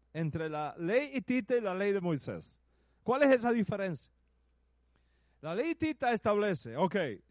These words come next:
no se sabe quién es, el dueño de la tierra donde apareció tiene que compensar a la víctima. En el caso de la Torá, nunca hay compensación monetaria.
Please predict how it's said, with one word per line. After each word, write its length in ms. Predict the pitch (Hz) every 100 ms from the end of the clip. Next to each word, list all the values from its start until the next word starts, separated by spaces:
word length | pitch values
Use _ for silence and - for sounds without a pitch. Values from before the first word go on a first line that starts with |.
| _ _ _ _
no 160 | 143 214
se 100 | 269
sabe 220 | 262 269
quién 240 | 254 247
es, 440 | 247 294 320 - - _ _ _
el 160 | 165 170
dueño 300 | 214 262 247
de 80 |
la 120 | 208 185
tierra 240 | 226 233
donde 120 | 208
apareció 560 | 170 175 165 151 254 262
tiene 240 | 233 226
que 180 | - 196
compensar 800 | 208 202 170 196 185 156 233 254
a 100 | 214
la 160 | 214 208
víctima. 640 | 208 214 - 147 123 98 82 - _ _ _ _ _ _ _ _ _ _ _ _
En 140 | 147
el 140 | 156 151
caso 280 | 233 247 240
de 40 |
la 100 | 214
Torá, 460 | 208 208 214 226 208
nunca 480 | 175 202 240 240 214
hay 120 | 226
compensación 920 | 202 208 180 - 160 143 151 - 185 170
monetaria. 520 | 156 127 117 85